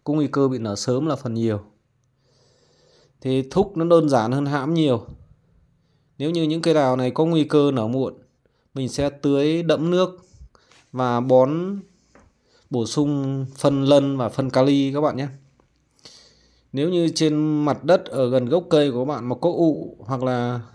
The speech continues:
nó không đọng được nước nhiều mà tưới nước nó không thấm đẫm được ấy, thì kinh nghiệm của mình làm các năm trước mình thúc đó là đào một cái hố ngay bên cạnh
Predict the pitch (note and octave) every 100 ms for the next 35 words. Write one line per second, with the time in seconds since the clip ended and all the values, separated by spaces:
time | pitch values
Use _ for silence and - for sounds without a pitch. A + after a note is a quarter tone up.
0 | _ - C3+ D#3 F#3 D#3+ D#3+ C#3+ B2 B2
1 | E3+ E3+ D#3 C3+ A2+ G2+ _ _ _ _
2 | _ _ _ _ _ _ _ A2+ B2+ B2+
3 | B2+ B2+ C3 - - D#3 F3+ F#3+ F#3+ F3
4 | - D3+ - D3+ F3+ E3+ D3+ F3+ C#3 -
5 | - _ _ _ _ - C#3 D3 D#3 D#3
6 | B2+ B2 C#3 C3 C3 B2 C3+ D#3+ C#3+ C3
7 | F#3 G3 - - B2+ A#2+ A2+ A2 G#2+ -
8 | - F#3 F#3 - B2+ D#3 B2+ A#2 B2 C3
9 | B2 B2+ - C#3+ C3+ C#3+ F3+ D3 C#3 C#3+
10 | C3+ C3 -